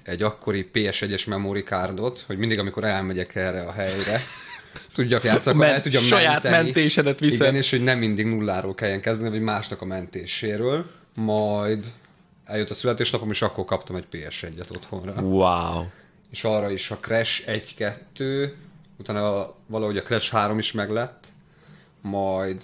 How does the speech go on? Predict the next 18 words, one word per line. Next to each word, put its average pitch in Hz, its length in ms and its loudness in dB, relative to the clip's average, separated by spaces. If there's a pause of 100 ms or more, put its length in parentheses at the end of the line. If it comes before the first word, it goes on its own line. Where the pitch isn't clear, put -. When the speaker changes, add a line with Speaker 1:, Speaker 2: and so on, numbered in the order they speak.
Speaker 1:
Crash 110 320 -4
Team 110 180 0
Racing, 110 720 0 (360)
Crash 107 360 -4
Bash, 110 380 -2
és - 140 -6
akkor - 180 -6
jöttek 104 300 -6
át 98 180 -4
a - 40 -6
haverok, 117 440 0
majd 98 160 -2
jött 110 160 0
a - 120 -18
Tekken 113 380 -2
Mania, 107 540 -2
Tekken 104 360 -4
három, 113 420 -2